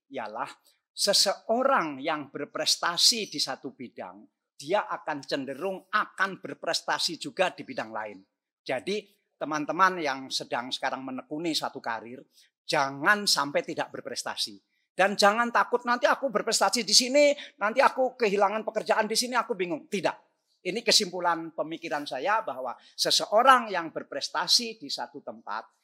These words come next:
dia cenderung berprestasi di tempat lain, di tempat dia yang baru. Karena itu saya melihat Azrul begitu sukses menangani basket,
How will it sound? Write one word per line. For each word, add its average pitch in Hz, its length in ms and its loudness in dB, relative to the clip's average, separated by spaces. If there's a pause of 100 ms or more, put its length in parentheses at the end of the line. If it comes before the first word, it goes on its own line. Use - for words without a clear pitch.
(160)
dia 190 240 0
cenderung 156 600 -4
berprestasi 135 960 -8
di 139 160 -12
tempat 131 400 -8
lain, 156 320 -6 (320)
di 127 160 -16
tempat 131 400 -8
dia 123 160 -8
yang 117 160 -12
baru. 113 240 -10
Karena 160 320 -4
itu - 160 0 (160)
saya 165 240 0
melihat 180 320 2
Azrul 143 400 -8
begitu 131 400 -12
sukses - 480 2
menangani 120 680 -12
basket, - 600 -2